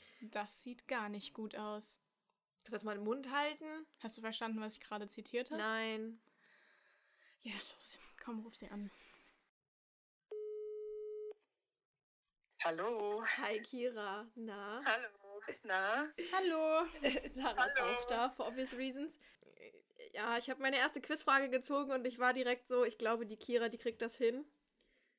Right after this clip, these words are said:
Speaker 3: Aha.
Speaker 2: Ähm, ja, wir legen einfach los. Bist du bereit?
Speaker 3: Ich weiß nicht.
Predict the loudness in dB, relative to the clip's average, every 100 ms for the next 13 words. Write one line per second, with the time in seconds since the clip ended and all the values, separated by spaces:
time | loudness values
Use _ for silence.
0 | -8 -2 4 4 4 0 -6 _ _ _
1 | _ _ -18 -10 -2 2 2 2 2 2
2 | 2 0 0 -2 -4 -2 4 4 4 2
3 | -4 _ _ _ _ _ _ -4 -2 -2
4 | -6 -8 0 0 0 -4 2